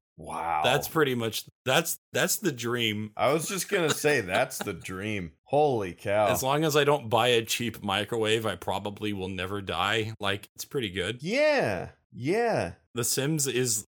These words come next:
Speaker 2: the closest thing mankind will ever get to utopia.
Speaker 1: Wow. Yeah.
Speaker 2: <laughs>
Speaker 1: I hadn't
Speaker 2: At least that's
Speaker 1: considered that. That, uh,
Speaker 2: That's what I think.
Speaker 1: Wow.
Speaker 2: But yeah, no, I mean,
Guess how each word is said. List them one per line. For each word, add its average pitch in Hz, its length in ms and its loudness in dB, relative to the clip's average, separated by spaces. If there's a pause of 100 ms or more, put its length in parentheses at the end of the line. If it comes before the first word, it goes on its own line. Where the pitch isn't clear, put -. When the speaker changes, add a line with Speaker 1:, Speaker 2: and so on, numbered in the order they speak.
(140)
Speaker 2:
the 120 80 2
closest 131 480 0
thing 113 240 0
mankind 104 560 0
will 98 120 -6
ever 95 220 -4
get 95 200 -4
to 104 120 -8
utopia. 82 680 -10 (140)
Speaker 1:
Wow. 92 600 0 (220)
Yeah. 104 500 -2 (160)
Speaker 2:
<laughs> - 680 -6
Speaker 1:
I 127 160 2
hadn't 143 340 2
Speaker 2:
At 117 200 -4
least 117 200 -4
that's 123 200 2
Speaker 1:
considered 95 200 -2
that. 87 320 -6 (100)
That, 117 280 2 (240)
uh, 113 260 -2 (220)
Speaker 2:
That's 117 300 -8
what 117 120 -4
I 110 100 -2
think. 104 260 -6 (160)
Speaker 1:
Wow. 87 580 0 (200)
Speaker 2:
But 135 180 4
yeah, 123 420 4
no, 143 420 4
I 143 120 0
mean, 151 380 2